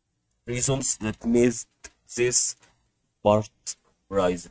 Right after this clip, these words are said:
and it may indicate us to us where it's going to rise until what. It's going to rise until maybe this part. This is the first thing that I want to mention.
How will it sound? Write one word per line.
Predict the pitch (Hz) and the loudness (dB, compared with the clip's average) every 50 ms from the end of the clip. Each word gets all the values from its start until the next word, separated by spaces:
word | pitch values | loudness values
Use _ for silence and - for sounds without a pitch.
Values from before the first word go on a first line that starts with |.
| _ - | _ -2
and | - 104 101 104 98 - - - | -2 0 0 -2 -4 -10 -8 -6
it | 107 110 - - 110 | -6 -6 -6 -8 -8
may | 110 110 113 113 | -4 -2 0 0
indicate | - - 107 110 107 110 - - 117 - - | -2 -2 -4 -4 -4 -4 -4 -4 -8 -8 -6
us | 117 - | -6 -6
to | - - - - | -6 -6 -4 -2
us | - 113 113 - - - - _ _ _ _ _ _ _ _ _ _ _ | -4 -2 -2 -4 -6 -6 -8 _ _ _ _ _ _ _ _ _ _ _
where | 101 110 117 117 113 | 0 2 4 4 2
it's | 117 113 - - - | 2 0 -2 -4 0
going | - 113 110 110 110 107 - _ | 0 2 2 2 0 -4 -8 _
to | - 110 107 104 92 - _ _ _ _ _ _ _ _ | -2 -2 -2 -2 -4 -10 _ _ _ _ _ _ _ _
rise | - 107 107 107 110 107 - - | -2 2 2 2 2 0 -4 -2
until | - - 104 104 104 - - 120 113 110 | 0 0 0 0 -2 -4 -4 -2 -2 0
what. | 101 95 90 87 - _ _ - - - _ _ _ _ _ _ _ _ _ - | 0 0 -2 -2 -4 _ _ -6 -6 -6 _ _ _ _ _ _ _ _ _ -12
It's | 113 - - - | -12 -8 -10 -10
going | - 113 113 117 113 110 | -4 -2 -2 0 -2 0
to | - 110 | 2 4
rise | 104 104 104 107 - - - | 6 6 6 4 0 0 0
until | 101 101 98 - - 107 104 104 104 _ _ _ _ _ _ _ _ _ _ _ _ _ _ _ _ | 0 -2 -2 0 -2 -2 -2 -4 -8 _ _ _ _ _ _ _ _ _ _ _ _ _ _ _ _
maybe | - 107 107 110 107 110 110 110 | -6 -4 -4 -4 -4 -6 -8 -6
this | 104 104 101 - - | -6 -6 -6 -6 -4
part. | - 92 85 - _ _ _ - - - _ _ _ _ _ _ _ _ _ _ _ _ _ _ | -4 -4 -6 -6 _ _ _ -10 -10 -10 _ _ _ _ _ _ _ _ _ _ _ _ _ _
This | - - - | -18 -12 -10
is | 104 104 104 101 | -10 -8 -8 -8
the | 104 - | -10 -4
first | - 110 101 104 - - - _ - - - - _ _ _ _ _ _ _ _ - | -4 -2 -2 0 -4 -4 -4 _ -16 -16 -16 -20 _ _ _ _ _ _ _ _ -4
thing | 110 110 107 98 - - - _ _ _ _ _ _ _ _ _ _ _ _ _ _ _ _ _ _ | -4 -4 -4 -6 -10 -16 -20 _ _ _ _ _ _ _ _ _ _ _ _ _ _ _ _ _ _
that | - 101 - - | -8 -8 -6 -4
I | 92 | -4
want | 95 101 101 98 101 | -2 -2 -4 -4 -6
to | |
mention. | - - 85 - - 98 - | -12 -12 -14 -12 -14 -14 -14